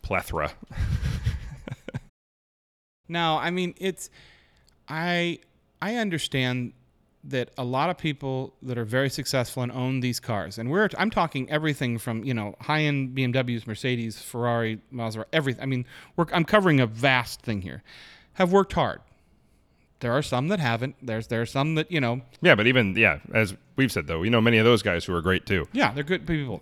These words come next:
Speaker 1: Come from money, and they're still really
Speaker 2: I
Speaker 1: nice
Speaker 2: don't
Speaker 1: people.
Speaker 2: understand where the attitude comes from, where you all of a sudden think because you've accorded something or you've, you've been able to get the loan that you're better than somebody. And it's not, it's, it's just not true. And, and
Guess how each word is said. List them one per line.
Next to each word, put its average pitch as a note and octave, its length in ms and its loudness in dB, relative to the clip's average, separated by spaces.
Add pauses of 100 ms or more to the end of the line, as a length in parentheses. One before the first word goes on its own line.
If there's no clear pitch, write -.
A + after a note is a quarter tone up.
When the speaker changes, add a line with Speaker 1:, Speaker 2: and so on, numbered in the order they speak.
Speaker 1:
Come C3+ 160 2
from A#2+ 140 2
money, B2 180 6
and A2+ 80 6
they're F#2+ 80 4
still A2 220 2
really G#2 260 4
Speaker 2:
I G#2 40 4
Speaker 1:
nice G2+ 100 4
Speaker 2:
don't A#3 120 4
Speaker 1:
people. D4+ 100 4
Speaker 2:
understand A3 540 -2
where G3 100 -2
the F3+ 160 -6
attitude G#3 420 -6
comes B2+ 240 -4
from, A#2 240 -6
where A#2+ 120 -6
you B2 140 -2
all D#3 200 -2
of F3+ 80 -4
a F3 60 -4
sudden D3+ 320 -6
think D3 260 -6
because D3+ 420 -6
you've D#3 240 -6
accorded C3 480 -4
something C3 300 -6
or - 20 0
you've, C#3 240 -2
you've C#3+ 260 -2
been C#3 140 4
able E3 200 2
to D#3+ 100 -4
get E3+ 180 -2
the A3+ 80 0
loan G#3 380 2 (380)
that F3 200 -4
you're A3 140 -2
better D#4+ 260 2
than D#3+ 160 4
somebody. - 400 -8
And E3+ 140 0
it's - 180 -4
not, F#3+ 320 0 (160)
it's, - 300 -8 (760)
it's - 160 -6
just - 260 -4
not A3+ 260 0
true. C4 380 0
And, D3 240 -4
and D3+ 220 0